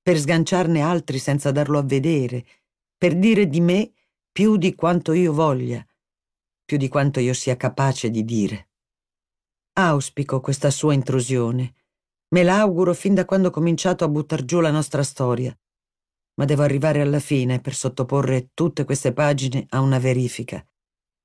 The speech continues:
Se ci provassi adesso, certamente mi incepperei. Scrivo da troppo tempo e sono stanca.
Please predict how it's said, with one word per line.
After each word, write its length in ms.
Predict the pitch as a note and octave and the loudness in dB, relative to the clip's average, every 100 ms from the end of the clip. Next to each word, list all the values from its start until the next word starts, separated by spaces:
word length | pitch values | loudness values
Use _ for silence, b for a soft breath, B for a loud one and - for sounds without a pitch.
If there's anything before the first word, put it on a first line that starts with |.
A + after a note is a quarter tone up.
| _ _ | _ _
Se 160 | - B2 | -6 -2
ci 140 | C#3 | -2
provassi 400 | - C#3+ C#3+ - | 0 2 2 2
adesso, 540 | C#3 C3+ A#2+ - - _ _ _ _ | 2 0 -2 -6 -8 _ _ _ _
certamente 640 | - C#3+ D3+ C#3 C3 B2 | -2 0 2 2 2 0
mi 100 | C3 | 0
incepperei. 680 | C3+ C3 C3 C3 A#2+ A2+ B2+ _ _ _ _ _ _ _ _ _ _ _ _ | 0 0 -2 0 0 -2 -4 _ _ _ _ _ _ _ _ _ _ _ _
Scrivo 400 | - - F#3+ E3 | -16 0 2 4
da 120 | E3+ | 2
troppo 320 | D#3+ F3+ - C3 | 2 -2 -2 -2
tempo 560 | C#3+ B2+ B2 - - _ _ | 0 0 -4 -10 -16 _ _
e 100 | - | -6
sono 240 | C#3+ D3+ C#3+ | -2 0 0
stanca. 580 | - A#2+ A#2+ G#2 - | 0 -2 -2 -6 -14